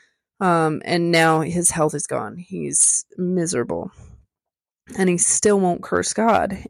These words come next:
And his wife tells him to curse God and die. He won't do it.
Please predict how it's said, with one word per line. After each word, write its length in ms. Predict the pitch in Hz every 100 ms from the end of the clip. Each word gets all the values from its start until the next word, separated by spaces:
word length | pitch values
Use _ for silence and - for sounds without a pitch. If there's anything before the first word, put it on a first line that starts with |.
| -
And 680 | 180 175 170 170 165 - - _ _ _ _ _ _ _
his 200 | 196 175
wife 960 | 170 185 180 190 165 156 190 - - - _ _
tells 180 | - -
him 80 | 160
to 60 | -
curse 260 | - -
God 240 | - - -
and 80 |
die. 380 | 185 214 - 190
He 180 | 180 -
won't 260 | 175 - 190
do 200 | 190 185
it. 260 | 180 170